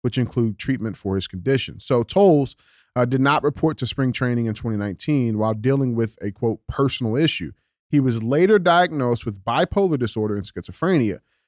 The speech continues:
A year later, Toles was arrested and charged with trespassing after he was found sleeping behind a FedEx building at Key West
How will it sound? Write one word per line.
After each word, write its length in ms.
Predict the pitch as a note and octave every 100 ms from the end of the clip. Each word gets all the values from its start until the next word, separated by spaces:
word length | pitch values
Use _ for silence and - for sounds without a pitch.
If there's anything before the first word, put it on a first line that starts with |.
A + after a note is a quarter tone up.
| _ -
A 80 |
year 220 | A2 A2+ A2+
later, 400 | D3 F3 E3 D#3+
Toles 360 | D#3+ D#3 C#3+
was 140 | C#3 A#2+
arrested 440 | A2+ C#3 C3+ C3
and 100 | A2
charged 320 | B2+ A#2 G2+
with 80 | F2+
trespassing 760 | - D#3+ D3+ - B2+ B2+ B2 A2+
after 220 | G#2+ G#2+
he 40 |
was 100 | G2+
found 260 | - F#2+ F#2
sleeping 440 | - B2+ - A#2
behind 360 | G#2 G#2 G2+ E2+
a 40 |
FedEx 460 | - D3+ C#3 B2 B2
building 380 | B2 A#2+ A2+ G2
at 120 | -
Key 220 | - F#2
West 380 | F#2+ G#2 -